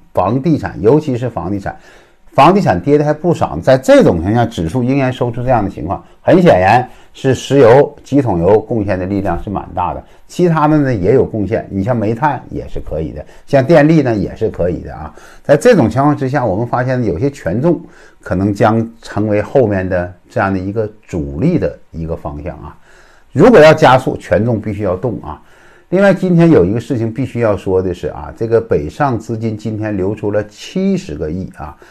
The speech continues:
内资呢也跑了二百六七十个亿，这个也不少的。你说这个内资他们还有这个外资，他们是不是在调仓换品种呢？是不是从，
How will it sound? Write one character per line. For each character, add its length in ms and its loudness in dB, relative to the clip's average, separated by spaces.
内 240 4
资 280 -2
呢 200 0
也 200 0
跑 340 -6
了 360 -4
二 180 6
百 240 0
六 180 0
七 140 -6
十 160 -8
个 100 2
亿， 220 0
这 120 0
个 80 -2
也 160 -2
不 180 -6
少 220 -6
的。 120 -12
你 100 -2
说 140 4
这 80 2
个 100 2
内 240 6
资 240 0
他 340 2
们 240 2
还 200 0
有 140 4
这 140 -4
个 160 4
外 220 4
资， 160 0
他 180 -6
们 100 0
是 160 -4
不 80 -4
是 120 -4
在 160 4
调 400 0
仓 500 0
换 300 2
品 360 -6
种 260 -4
呢？ 100 -16
是 200 -2
不 80 0
是 160 2
从， 320 0